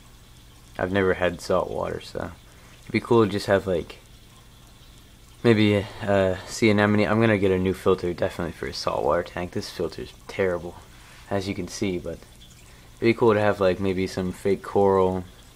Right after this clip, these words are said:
and maybe, like, a sea anemone and maybe one, uh,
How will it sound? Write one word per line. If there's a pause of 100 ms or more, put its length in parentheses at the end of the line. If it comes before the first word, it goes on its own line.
and
maybe,
like,
a
sea
anemone
and
maybe
one,
uh,